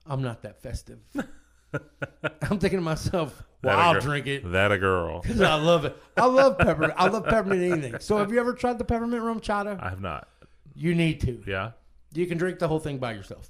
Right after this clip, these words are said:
Speaker 2: Hmm.
Speaker 1: It's almost like, it's almost like you take a little half thing of peppermint and you put it in a gallon of chocolate milk. You leave it for a day.
Speaker 2: Nice.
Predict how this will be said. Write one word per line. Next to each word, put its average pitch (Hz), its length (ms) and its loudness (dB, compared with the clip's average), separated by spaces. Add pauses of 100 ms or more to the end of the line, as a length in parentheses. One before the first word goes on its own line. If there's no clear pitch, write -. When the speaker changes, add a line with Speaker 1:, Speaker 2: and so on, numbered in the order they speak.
Speaker 2:
Hmm. 190 260 -12
Speaker 1:
It's 202 200 2
almost 233 460 2
like, 170 360 -8 (640)
it's 156 180 -4
almost 202 400 -2
like 175 240 -6 (240)
you 143 140 -8
take 151 420 -2 (400)
a 147 100 -4
little 151 200 -2
half 165 240 -6
thing 175 180 -4
of 175 80 -6
peppermint 117 480 -6 (580)
and 139 160 -10
you 139 80 -10
put 151 200 0
it 156 100 -6
in 156 140 -6
a - 20 -10
gallon 139 320 -6
of 135 60 -8
chocolate 113 320 -8
milk. 110 260 -16 (200)
You 160 140 0
leave 180 180 4
it 120 80 -12
for 117 160 -8
a 107 40 -10
day. 101 220 -14 (280)
Speaker 2:
Nice. 90 500 -14